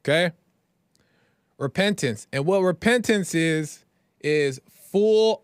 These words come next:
honesty with yourself first, right? Full honesty about yourself. Be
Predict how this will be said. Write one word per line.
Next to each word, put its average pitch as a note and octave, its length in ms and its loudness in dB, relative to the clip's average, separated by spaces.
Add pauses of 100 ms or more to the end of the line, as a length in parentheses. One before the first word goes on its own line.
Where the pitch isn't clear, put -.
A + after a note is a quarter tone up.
(120)
honesty F#3+ 800 -2 (840)
with D3+ 220 -4
yourself C#3+ 800 -4 (680)
first, D3 540 -4 (320)
right? C3 320 -2 (300)
Full G#3 500 0
honesty F#3 520 0
about D3 260 -2
yourself. B2 420 -4
Be D#3+ 160 -2